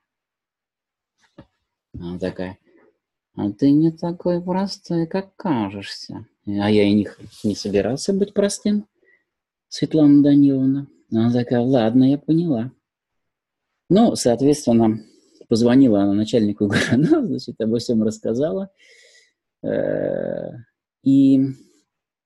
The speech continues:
собственно говоря, договор был подписан, а у меня все-таки, вот думаю, почему же, почему?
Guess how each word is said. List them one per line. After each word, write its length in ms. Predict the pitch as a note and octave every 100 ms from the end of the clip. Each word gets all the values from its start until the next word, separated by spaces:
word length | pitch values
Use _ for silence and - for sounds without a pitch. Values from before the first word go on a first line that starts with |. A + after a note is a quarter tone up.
| _ _
собственно 520 | A2+ - C#3+ - B2
говоря, 380 | A#2 B2+ C3+ B2
договор 500 | F2+ A#2+ B2+ D#3 F3+
был 260 | G#3 E3+
подписан, 720 | - A#2+ - G#2+ F2 - F2+ -
а 360 | F#2+ A2 G#2+ G2
у 140 | A2
меня 300 | A#2+ E3 B3
все-таки, 380 | A#3+ D#3 A#2+ A2
вот 140 | A2 A2+
думаю, 300 | A2 F#2+ G2
почему 580 | - - C3 C#3+ A#3
же, 200 | D4 C4 - - - - _ _ - - _
почему? 720 | - - F3 A#3+ D4 - -